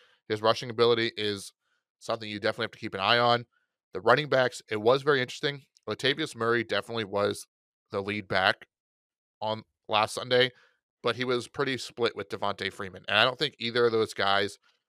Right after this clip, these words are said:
are at the point in their careers where they can be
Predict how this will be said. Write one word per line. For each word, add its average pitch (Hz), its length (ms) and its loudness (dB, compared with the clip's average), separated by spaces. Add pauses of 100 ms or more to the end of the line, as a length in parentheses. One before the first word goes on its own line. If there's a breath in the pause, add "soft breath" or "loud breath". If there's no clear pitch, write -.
(280)
are 101 480 6 (1400)
at 110 160 4
the 123 80 -6
point 117 260 -6
in 107 60 -12
their 107 120 -2
careers 107 460 -4
where 104 80 -8
they 98 140 -6
can 104 180 -14
be 104 300 -10